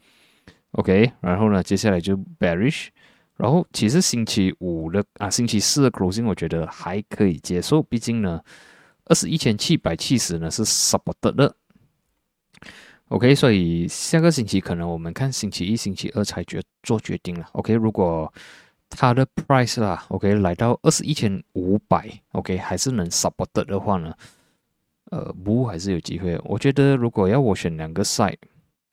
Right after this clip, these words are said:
我会等它红一点点了，找机会做，做多。OK，做 long 会比较 favorable 啦。OK，你的 success rate 可能会比较高。M A C D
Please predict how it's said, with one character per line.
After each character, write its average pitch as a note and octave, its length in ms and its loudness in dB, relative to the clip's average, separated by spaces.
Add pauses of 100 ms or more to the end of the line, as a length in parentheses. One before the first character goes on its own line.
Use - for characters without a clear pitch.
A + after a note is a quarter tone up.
(680)
我 G#2 100 6
会 B2 140 10
等 F2 180 0
它 F2+ 180 -2
红 F#2+ 460 -2
一 C3+ 80 0
点 F2+ 240 0
点 E2+ 140 0
了， D#2+ 160 -6
找 D#2 160 -6
机 F#2 220 -6
会 G#2 240 -2
做， - 260 -4 (120)
做 G#2+ 240 -2
多。 E2+ 360 -4
OK， G2+ 220 -2
做 - 220 -2 (360)
long G2+ 300 2
会 G#2+ 180 -6
比 F2 160 -8
较 F2 480 -4
favorable E2+ 960 -4
啦。 E2 200 -4 (640)
OK， F#2+ 440 -2
你 F#2 100 -4
的 F#2 140 2
success F#2+ 380 0
rate G2+ 160 0
可 - 100 -10
能 F2+ 140 -2
会 G2 100 0
比 F2+ 100 -10
较 F2 220 -6
高。 - 300 -10
M A2 160 0
A G#2+ 100 2
C - 180 -6
D G2+ 480 0